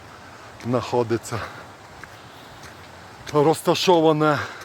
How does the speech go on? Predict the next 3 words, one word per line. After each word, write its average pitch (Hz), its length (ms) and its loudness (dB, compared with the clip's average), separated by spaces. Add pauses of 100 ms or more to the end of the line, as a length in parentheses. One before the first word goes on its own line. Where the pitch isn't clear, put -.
(640)
в - 40 -12
підніжжі 143 920 -2 (1080)
головних 147 840 2